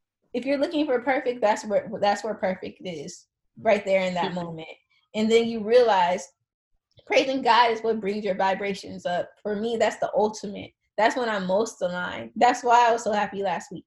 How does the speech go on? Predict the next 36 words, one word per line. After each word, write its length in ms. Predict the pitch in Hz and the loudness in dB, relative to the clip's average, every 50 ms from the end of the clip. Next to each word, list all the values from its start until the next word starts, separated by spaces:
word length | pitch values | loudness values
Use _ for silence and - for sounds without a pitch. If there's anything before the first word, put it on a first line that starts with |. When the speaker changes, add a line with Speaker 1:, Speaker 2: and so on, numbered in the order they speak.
| - - | -10 -6
Speaker 1:
<laughs> 540 | - 339 339 - - - - - 440 - - - - - - - _ - - - - 571 - - | -4 -4 -4 -6 0 2 4 4 4 0 -6 -14 -14 -14 -14 -16 _ -10 -8 -6 -6 -4 6 8
And 140 | 285 294 294 | 8 8 10
so, 680 | - 302 277 269 285 277 - - 294 262 254 240 - - - - - - 403 339 349 | 10 10 12 12 10 8 8 8 8 8 8 4 0 -4 -12 -16 -14 -14 -14 -8 2
so 100 | - 320 | 6 8
I 160 | 339 349 - - | 8 8 8 6
just 180 | 370 427 - | 4 0 -2
think 240 | - 320 311 302 - - _ _ _ _ _ _ | -2 -4 -4 -4 -6 -10 _ _ _ _ _ _
you 140 | 247 277 277 | 2 4 6
have 140 | 269 285 277 | 6 4 2
to 80 | 262 220 | -2 -6
get 200 | 226 254 233 233 202 190 - _ - | -6 -4 -4 -4 -6 -8 -6 _ 4
back 280 | 214 226 220 202 - - - - - - | 6 6 6 6 2 0 -6 -16 -16 -12
to 160 | 202 190 214 214 - _ _ _ _ | -10 -8 -8 -10 -12 _ _ _ _
putting 240 | 240 214 208 196 185 | -4 -4 -2 -2 -2
God 260 | 185 185 190 190 185 | 0 0 0 0 -2
first 260 | - 185 180 180 180 190 | -2 -2 -2 -2 -2 -6
in 120 | 180 175 - - | -10 -8 -2 0
everything 440 | 190 196 190 196 196 190 190 185 180 | 2 2 2 0 -4 -8 -10 -10 -10
you 180 | 175 175 180 | -10 -12 -12
do, 340 | 185 175 165 160 156 156 - - _ _ _ _ _ - | -12 -10 -10 -10 -10 -12 -14 -16 _ _ _ _ _ -8
with, 200 | 196 190 - - - | -6 -6 -8 -10 -10
in 140 | - 214 202 | -8 -6 -4
your, 280 | 185 190 190 185 190 175 | -4 -4 -4 -4 -6 -6
putting 440 | 156 156 160 175 175 175 170 165 | -8 -8 -4 -2 0 0 0 0
Speaker 2:
Mm. 40 | 156 | 0
Speaker 1:
God 160 | 156 214 214 - - | 2 0 0 0 0
first 200 | 208 214 214 - | -2 -4 -4 -6
in 80 | 202 214 | -8 -8
your 120 | 208 202 | -8 -6
relationship, 760 | 202 202 196 208 214 208 - 214 277 269 - 247 247 254 233 - _ _ _ _ _ _ | -4 -4 -4 -4 -6 -6 -8 -10 -10 -6 -4 -2 -2 -2 -4 -6 _ _ _ _ _ _
which 200 | 208 226 233 - | -10 -8 -6 -6
is 120 | 262 277 | -6 -4
hard 260 | 269 285 269 302 311 - | 0 2 2 2 2 -2
to 80 | 285 | -6
do 160 | 226 262 320 | -8 -8 -8
sometimes. 640 | 302 - 202 208 - - - - - - 220 - _ | -8 -8 -10 -10 -10 -10 -12 -12 -12 -14 -16 -20 _